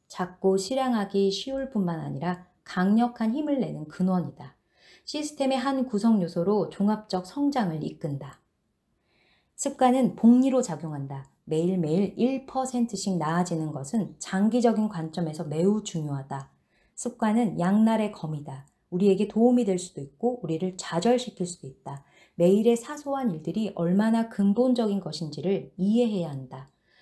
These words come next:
중대한 변화의 순간이 올 때까지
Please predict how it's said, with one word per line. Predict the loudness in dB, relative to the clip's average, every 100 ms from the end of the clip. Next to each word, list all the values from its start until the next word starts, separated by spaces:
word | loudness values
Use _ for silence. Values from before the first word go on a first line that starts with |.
| -20 -8
중대한 | 6 6 6 4 2
변화의 | 0 2 4 4 2
순간이 | 0 0 2 2
올 | 0 -4
때까지 | -8 -8 -4 -4 -4